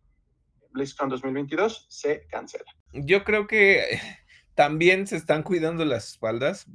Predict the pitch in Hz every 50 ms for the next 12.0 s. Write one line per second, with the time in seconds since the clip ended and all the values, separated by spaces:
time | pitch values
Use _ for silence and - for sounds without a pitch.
0 | - - 120 120 - _ - 113 107 104 104 - _ _ _ 120 113 104 - -
1 | 127 127 131 131 131 - 131 123 - 117 104 - 113 104 - - 123 117 120 120
2 | 123 120 117 104 76 - - - - - - _ _ _ _ _ _ _ _ _
3 | _ _ _ _ - 131 127 123 123 123 123 120 117 - 123 117 - 127 117 117
4 | 117 113 110 123 123 127 127 127 127 - _ - 135 131 131 135 135 135 135 139
5 | 131 135 - - 117 120 - - - 127 127 123 120 - - 123 123 123 123 123
6 | 120 120 120 120 120 117 - - 135 139 139 143 147 143 131 - - 107 - -
7 | 117 120 117 120 135 - - - 202 - 127 117 117 120 120 120 120 117 117 120
8 | 117 120 139 147 147 151 160 156 143 131 117 117 120 123 123 - 156 190 240 -
9 | _ _ _ _ - - _ _ _ _ _ _ _ _ _ _ - 151 151 147
10 | 147 139 - - 139 - 151 139 139 143 156 156 165 175 175 170 170 170 165 135
11 | - 139 131 - 131 127 123 117 120 127 131 - - - 139 143 165 202 -